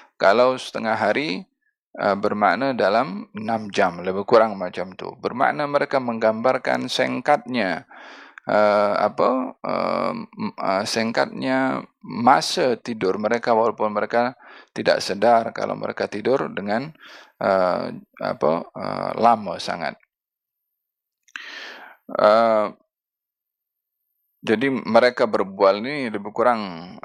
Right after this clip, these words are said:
lebih daripada satu orang. Nanti akan disebutkan berapa jumlah Ashabul Kahfi, ya. Eh, karena ada saling bertanya. Satu mengatakan, "Berapa lama kita tidur?" Satu menjawab, apa namanya, "Kita tidur satu hari atau setengah hari."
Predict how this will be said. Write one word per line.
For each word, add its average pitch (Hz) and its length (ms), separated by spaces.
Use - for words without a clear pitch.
lebih 104 320
daripada 95 400
satu - 240
orang. 120 400
Nanti 101 240
akan 110 240
disebutkan 104 560
berapa 104 400
jumlah 92 320
Ashabul 95 400
Kahfi, 101 400
ya. 151 80
Eh, 110 240
karena 113 320
ada 101 240
saling 123 640
bertanya. 98 500
Satu 110 220
mengatakan, 120 500
"Berapa 123 300
lama 147 260
kita 131 240
tidur?" 127 300
Satu 85 180
menjawab, 101 480
apa 110 180
namanya, 110 400
"Kita 123 240
tidur 123 240
satu 135 240
hari 135 240
atau 143 140
setengah 135 240
hari." 127 240